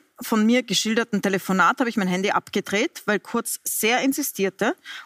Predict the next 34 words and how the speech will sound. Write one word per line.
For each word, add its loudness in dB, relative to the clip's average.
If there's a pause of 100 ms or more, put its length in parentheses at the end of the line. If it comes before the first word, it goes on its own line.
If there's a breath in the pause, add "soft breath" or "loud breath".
und 0
nachfragte, 2
was 0
nun 4
mit -2
dieser -2
Stellungnahme 0
sei.“ -4 (480 loud breath)
Das -4
heißt 0
also, 2 (160)
Kurz, 0
äh, 4 (540)
wollte 2
erreichen, 2
offenbar, 2
sagt -4
hier -2
Thomas -2
Schmidt -2
aus, 0 (400 loud breath)
dass, 2
äh, 4 (120)
der 4
ihn 0
entlastet, 0
beziehungsweise -2
sagt, -6
er 0 (140)
wisse -2
nichts -2
davon, -4
das -2
stützt. -6